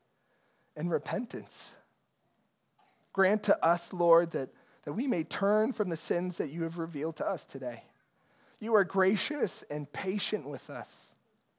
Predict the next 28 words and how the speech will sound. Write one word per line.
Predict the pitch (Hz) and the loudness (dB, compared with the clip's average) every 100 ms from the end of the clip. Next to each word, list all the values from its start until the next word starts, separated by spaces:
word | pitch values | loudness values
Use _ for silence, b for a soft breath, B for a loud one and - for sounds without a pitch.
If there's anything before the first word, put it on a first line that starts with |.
| _ b b b | _ b b b
and | 147 170 | -4 0
you | 190 214 | 2 2
will | 185 196 226 226 214 | 4 6 8 8 8
work | 185 196 208 | 6 2 2
in | 190 156 | -2 -2
us | 135 127 - - _ b b b b b - | -2 -4 -14 -18 _ b b b b b -10
to | 208 | -2
make | 208 180 | -2 -2
us | 151 190 | -6 -2
more | 175 | -2
like | 143 120 | -2 -6
Jesus. | 139 123 - 98 - - _ _ _ _ _ _ _ _ _ _ _ | -8 -8 -10 -14 -16 -20 _ _ _ _ _ _ _ _ _ _ _
So | 180 | -6
God, | 165 175 170 | 0 2 2
grant | 165 180 185 190 | 2 2 2 -2
to | 196 170 | 2 2
us | 160 - | 2 0
obedience | 139 147 190 165 160 185 - - - | -6 -6 -6 -4 -4 -4 -8 -16 -12
to | 160 | -6
your | 135 | -6
call. | - 196 147 135 _ _ _ _ _ _ _ _ - | -2 0 0 -2 _ _ _ _ _ _ _ _ -6
Grant | 170 170 170 | -2 -2 0
us, | 196 165 - - | 0 0 -4 -8
uh, | 139 147 147 | -4 -4 -4
joy | 151 147 156 202 208 190 190 | -6 0 2 2 2 0 -4
in | 156 165 | -6 -4
the | 151 | -4
obedience, | 151 156 175 156 160 220 - - | -4 -6 -8 -4 -4 -6 -16 -20